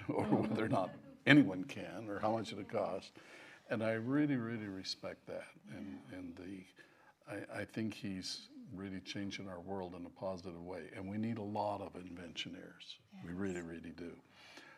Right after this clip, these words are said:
Speaker 1: But these reusable boosters, so the booster rockets will launch the payload into space, and then they fly back to the, the landing spot. And they've had tremendous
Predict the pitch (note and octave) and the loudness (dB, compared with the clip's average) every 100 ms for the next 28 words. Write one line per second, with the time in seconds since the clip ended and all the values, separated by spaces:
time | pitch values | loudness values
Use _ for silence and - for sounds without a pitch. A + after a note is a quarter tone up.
0 | - - G2+ B2 D3+ B2 A2+ A2 A2 C#3 | -14 -6 2 6 6 4 2 4 6 6
1 | C#3 B2+ A2+ F#2+ G2+ F#2 - - - - | 4 2 0 0 -2 -4 -8 -10 -10 -12
2 | - _ _ - - - - - G2+ F2+ | -14 _ _ -20 -20 -20 -8 -2 0 0
3 | F2 B2 D#3 - D3 C3 G2+ G2 - F#2+ | 4 6 6 6 8 8 6 2 -4 -4
4 | - - - - - - F#2 E2+ E2 G2 | -4 -10 -10 -18 -20 -12 -6 -4 -4 -8
5 | - G2 G#2+ C3 C#3 - - - A#2 A2 | -6 4 8 8 6 2 -2 0 2 4
6 | A2 G#2 G#2 G#2 G2+ - G2 F3 E3+ - | 4 4 0 0 -2 -2 -2 -2 -2 -6
7 | - - F#2+ F#2+ G#2+ A#2+ A#2 - - - | -6 -4 -2 0 2 2 0 -6 -20 -20
8 | _ G#2+ G2+ - A2 G#2+ G#2 G2 F2 A#2 | _ -4 -4 -2 0 0 0 0 0 -4
9 | - - F#2+ F2+ F#2 F2+ F2 F2+ G3 - | -10 -4 -4 -2 -4 -6 -8 -14 -14 -8
10 | F#2 F#2+ G2 F#2 E2 - F2 D#2+ - - | -2 0 0 -4 -6 -6 -4 -4 -6 -6
11 | G2+ F2+ F2+ F#2+ F2 - G2 G#2+ B2 B2+ | -6 -4 -4 -6 -4 -6 -2 2 4 2
12 | E2 E2+ - | 0 -6 -10